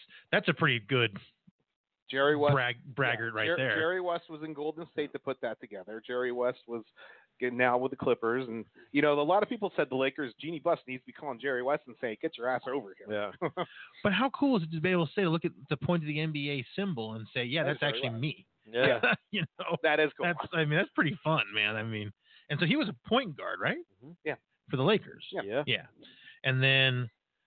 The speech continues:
Speaker 1: 'cause he's one of those players that, like, I hear about, but I don't ever see footage of, 'cause I think it was just a little bit too long ago to get
Speaker 2: It,
Speaker 1: really
Speaker 2: it's
Speaker 1: good
Speaker 2: pretty
Speaker 1: T V
Speaker 2: long ago, yeah.
Speaker 1: coverage.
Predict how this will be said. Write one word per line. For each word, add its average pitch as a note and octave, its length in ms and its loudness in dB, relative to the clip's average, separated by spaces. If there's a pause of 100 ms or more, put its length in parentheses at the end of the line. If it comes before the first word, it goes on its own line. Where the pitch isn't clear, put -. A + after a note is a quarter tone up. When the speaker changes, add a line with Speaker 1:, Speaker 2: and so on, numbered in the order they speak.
(120)
Speaker 1:
'cause B2+ 100 -4
he's A#3 140 0
one A3 100 4
of F3 60 6
those C#3+ 140 2
players D3 240 2
that, B2+ 100 -4
like, A#2+ 180 0 (320)
I C3 120 0 (120)
hear G#3+ 180 2
about, C3+ 320 -2
but A#2+ 100 -2
I A#2 60 -2
don't E3+ 240 -4
ever D3 180 -2
see A#2 220 -8 (140)
footage B2 320 0
of, F#2 260 -14
'cause A2+ 100 -4
I A2+ 60 0
think B2 120 -2
it B2 40 -6
was A#2+ 100 -6
just G#2+ 120 -14
a A2+ 40 -8
little A2 100 -10
bit A2 120 -18 (140)
too D#3 140 -4
long C#3+ 240 0
ago D3 240 2
to B2+ 80 0
get G#2+ 160 -4
Speaker 2:
It, A3+ 40 4
Speaker 1:
really A#3+ 120 4
Speaker 2:
it's A#3 100 -2
Speaker 1:
good A#3+ 60 -8
Speaker 2:
pretty A3+ 140 0
Speaker 1:
T E3 40 2
V D3 60 2
Speaker 2:
long F3+ 140 0
ago, C3+ 160 -4
yeah. A#2+ 80 -2
Speaker 1:
coverage. C3+ 320 -6